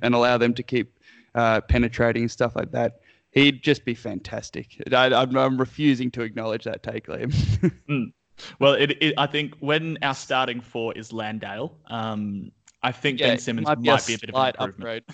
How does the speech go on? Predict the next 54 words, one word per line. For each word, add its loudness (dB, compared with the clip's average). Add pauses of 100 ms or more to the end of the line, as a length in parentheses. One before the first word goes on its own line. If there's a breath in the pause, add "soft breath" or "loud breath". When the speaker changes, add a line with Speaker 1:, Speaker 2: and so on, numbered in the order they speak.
(180)
Speaker 1:
upgrade. -2
<laughs> -16
Speaker 2:
Especially 0
if -4
Ben 2
Simmons -4
does -2
start -4
shooting -8
the -12
ball, -10
that'll -6
make -10
a -20
big -14
difference -16
too. -8 (400 soft breath)
But 0
even 2
without 2
it, -4
it -10
seems -4
like -2 (240)
you -8
can -2
have -2
someone -4
like -6
Ben -4
Simmons -10
who -6
isn't -6
quite -4
so -4
floor -6
spacey -6
in -8
international -6
ball -6 (260 soft breath)
because 2
it 2
Speaker 1:
Yeah. 4
Speaker 2:
is -2
more, 0
a -2
bit -4
more -4
condensed -6
and -6
a -6
bit -10
more, -4
um, -6